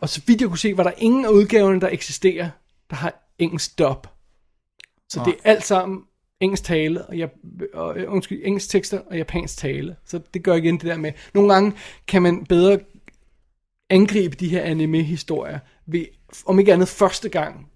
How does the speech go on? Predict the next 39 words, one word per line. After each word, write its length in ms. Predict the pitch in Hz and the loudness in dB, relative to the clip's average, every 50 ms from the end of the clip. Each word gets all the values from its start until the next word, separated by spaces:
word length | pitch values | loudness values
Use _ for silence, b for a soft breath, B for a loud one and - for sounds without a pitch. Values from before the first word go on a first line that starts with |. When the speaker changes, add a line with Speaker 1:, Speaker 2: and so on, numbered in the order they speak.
| _ _ - | _ _ -4
Speaker 1:
og 60 | 156 | -2
så 60 | 143 | 0
Speaker 2:
Og 60 | 139 | 2
Speaker 1:
høre, 120 | 143 185 175 - | 4 4 4 4
Speaker 2:
høre, 120 | 156 156 151 | 4 2 4
hvad 20 | |
Speaker 1:
høre 140 | 151 180 175 | 6 6 6
Speaker 2:
der 60 | 185 | 6
Speaker 1:
den 100 | 185 190 | 4 2
med 80 | 175 - | 0 0
Speaker 2:
bliver. 240 | - - 151 147 151 | 0 2 2 2 2
Speaker 1:
dub 120 | 147 - - | 0 -6 -12
i 60 | 202 | -12
stedet 280 | - - 175 151 160 156 | -8 -4 -4 -4 -4 -4
for 120 | - 170 | -6 -6
med, 360 | 156 151 147 143 147 143 143 | -4 -2 -2 -2 -2 -2 -4
med 120 | 147 147 147 | -4 -6 -6
undertekster, 480 | 147 147 156 - - 160 147 - 160 | -4 -4 -6 -4 -6 -8 -8 -8 -10
fordi 180 | 147 - 151 151 | -10 -8 -10 -10
så 140 | - - 156 | -8 -10 -8
får 200 | - 190 180 170 | -6 -6 -4 -4
man 200 | 170 160 160 151 | -6 -6 -6 -6
lidt 120 | 165 151 | -6 -6
mere 240 | 160 156 147 156 160 | -6 -6 -4 -4 -4
med, 260 | 151 135 139 143 135 135 B B B B | -4 -6 -6 -6 -8 -10 B B B B
og 80 | 175 - | -10 -6
skal 100 | - 180 | -4 -2
man 80 | 170 160 | -2 -2
ikke 80 | 151 | 0
læse 220 | 147 147 156 156 - | -2 -2 -2 -2 -4
hele 120 | 165 160 151 | -6 -6 -6
tiden. 220 | - 156 147 143 b b b _ | -8 -10 -12 -12 b b b _
Det 80 | - - | -8 -6
kan 120 | 185 170 | -6 -6
man 60 | 160 151 | -6 -8
altså 140 | 135 127 139 | -8 -12 -14
ikke 100 | - - | -14 -14
her. 100 | - - - _ _ _ - | -16 -16 -18 _ _ _ -12
Speaker 2:
Nej. 100 | 135 110 | -12 -12